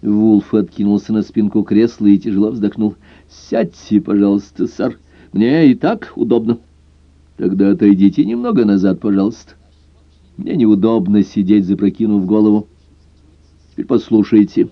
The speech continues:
Прежде всего, выкиньте из головы, что я представляю чьи-то посторонние интересы в ваших балканских делах.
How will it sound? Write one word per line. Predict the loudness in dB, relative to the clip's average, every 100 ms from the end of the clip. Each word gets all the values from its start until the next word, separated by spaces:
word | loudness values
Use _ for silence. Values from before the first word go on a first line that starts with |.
| _ _ _ _ _ _ _ _ _ _ _
Прежде | -6 -2 2 2
всего, | 4 4 4 4
выкиньте | 2 0 2 0 -4 -4 -2
из | -2 -2
головы, | -2 2 4 4
что | 2 -2
я | 0 0
представляю | 0 -6 -6 -4 0 2 0 0 0 0
чьи-то | -4 -6 -6 -2 -4
посторонние | -4 -8 -6 -4 -2 0 2 2
интересы | 0 0 0 0 -4 -4 -4
в | -2
ваших | -2 -2 -6 -6
балканских | -2 -2 -2 -4 -4 -6 -6
делах. | -2 -4 -4 -10